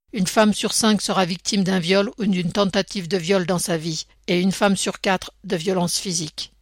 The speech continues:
Cette nécessité de lutter pour le droit des femmes, c'est ce qu'ont voulu affirmer des militantes socialistes, dont Clara Zetkin, qui, en mille neuf cent dix, lors d'un congrès de la Seconde Internationale,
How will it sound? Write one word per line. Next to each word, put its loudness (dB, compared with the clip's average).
Cette -4
nécessité 2
de 2
lutter 2
pour -4
le 0
droit 0
des 0
femmes, 0
c'est 0
ce 0
qu'ont 0
voulu -2
affirmer 2
des 0
militantes 0
socialistes, -2
dont -4
Clara -2
Zetkin, 0
qui, 0
en 0
mille 2
neuf 0
cent 0
dix, -2
lors -2
d'un 0
congrès 0
de 0
la 0
Seconde -2
Internationale, 0